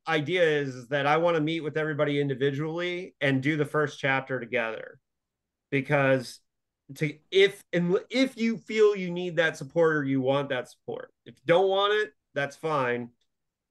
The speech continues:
Um, 'cause I'm gonna, we're gonna go through the first chapter here and you can refer back to this video. And if, you know, I just want everyone to feel supported when they're doing this. And, um,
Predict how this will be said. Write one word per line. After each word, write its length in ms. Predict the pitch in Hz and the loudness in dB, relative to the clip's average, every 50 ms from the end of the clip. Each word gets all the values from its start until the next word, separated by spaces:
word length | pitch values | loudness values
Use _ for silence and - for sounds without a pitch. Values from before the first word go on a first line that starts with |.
| _ - 143 | _ -2 0
Um, 400 | 143 143 135 135 131 127 135 135 | 2 2 4 4 2 2 0 -2
'cause 160 | 143 139 151 | -2 0 2
I'm 140 | 165 170 180 | 4 4 4
gonna, 180 | 180 180 170 151 - _ _ _ 165 | 2 0 0 -2 -4 _ _ _ -4
we're 180 | 151 165 180 | 0 0 0
gonna 140 | 175 180 165 | 2 0 0
go 220 | 143 170 170 175 | 4 2 2 2
through 240 | - - 175 170 165 | 0 -4 -4 -4 -4
the 80 | 156 151 | -4 -4
first 260 | - 165 156 151 - | -2 -2 -2 -2 -2
chapter 380 | - 165 151 147 147 - 139 131 | -2 0 0 0 0 -2 -6 -8
here 420 | 131 - 175 175 165 160 156 151 | -6 -4 0 2 4 4 4 4
and 120 | 147 131 | 2 2
you 100 | 135 143 | 0 -2
can 100 | 139 143 | -2 -4
refer 320 | 139 131 127 - 156 156 147 | -4 -4 -4 -2 -2 0 2
back 280 | 135 147 143 143 143 | 2 2 2 2 0
to 80 | - 135 | -4 -8
this 200 | 123 127 123 - | -10 -10 -10 -8
video. 640 | - 151 156 151 156 156 156 156 151 156 147 147 _ _ _ _ _ _ _ _ _ _ _ _ _ _ - | -6 -4 -4 -2 0 0 0 0 0 -2 -2 -6 _ _ _ _ _ _ _ _ _ _ _ _ _ _ -4
And 560 | 151 156 147 143 139 139 135 135 131 131 131 - - _ _ _ _ _ _ _ - | 2 2 4 4 4 4 2 2 2 0 -4 -6 -14 _ _ _ _ _ _ _ -6
if, 260 | - 147 139 160 - _ _ _ _ _ _ _ _ _ _ _ _ - | 0 0 0 0 -2 _ _ _ _ _ _ _ _ _ _ _ _ -4
you 80 | 156 | 0
know, 140 | 147 143 143 | 2 2 2
I 160 | 135 143 170 | 4 4 2
just 180 | 175 220 214 - | 2 0 -2 2
want 300 | 196 226 233 226 220 214 | 6 6 6 8 6 4
everyone 320 | 214 196 202 196 196 185 | 4 4 2 2 2 2
to 140 | 175 170 170 | 0 -2 -2
feel 280 | - - 175 180 175 165 | -4 -4 -2 0 0 -2
supported 840 | - - 151 143 - - 170 175 170 160 139 123 117 113 110 107 _ _ _ _ _ _ | -2 -6 -12 -12 -10 -4 0 2 2 4 2 0 -2 -4 -4 -8 _ _ _ _ _ _
when 140 | - 139 143 | 0 0 2
they're 140 | 143 139 135 | 4 2 2
doing 400 | 127 147 156 147 143 135 123 117 | 2 0 0 0 2 0 -2 -4
this. 420 | 110 101 - - 98 - - - _ _ _ _ _ _ _ _ _ _ _ _ - | -8 -10 -10 -10 -14 -16 -18 -20 _ _ _ _ _ _ _ _ _ _ _ _ -2
And, 520 | 170 170 170 165 165 165 165 165 165 - - _ _ _ _ _ _ _ _ _ _ - | 0 4 4 4 4 4 2 0 -2 -6 -12 _ _ _ _ _ _ _ _ _ _ -2
um, 480 | 151 143 143 135 135 131 127 127 123 | 0 0 2 2 0 0 -2 -4 -10